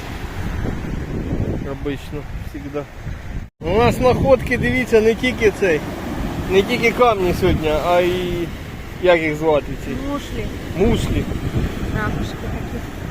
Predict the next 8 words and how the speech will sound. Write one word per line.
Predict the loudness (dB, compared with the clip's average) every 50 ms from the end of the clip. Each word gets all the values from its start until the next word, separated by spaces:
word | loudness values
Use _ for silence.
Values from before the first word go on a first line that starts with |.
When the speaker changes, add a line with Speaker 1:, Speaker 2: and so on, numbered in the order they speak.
| -4 -2
Speaker 1:
Ага. | -2 -2 -2 -4 -4 -6 -6 -8 -10 -12 -12 -14 -12 -10 -10 -10 -10 -12 -16 -18 -20 _ -12 -10 -10 -6 0 2
Коротше, | 6 8 8 6 6 6 2 2 4 4 4
отут | 4 4 4 6 6 6 6 6 2 -4 -10 -10 -12 -12 -12 -12 -10 -10 -12 -12 -12 -12 -12 -12 -12 -12 -12 -12 -12 -12 -14 -6 0
самий | 4 4 6 6 6 4
прикольний | 4 4 2 0 2 4 4 6 6 6 6 2 2
пляж | 0 2 4 4 6 6 6 4
в | 2 -2 -8 -10 -12 -12 -12 -14 -12 -12 -12 -12 -10 -10 -8 -8 -8 -8 -8 -10 -10 -10 -10 -8 -8 -8 -6 0 4
плані | 6 6 6 6 4 2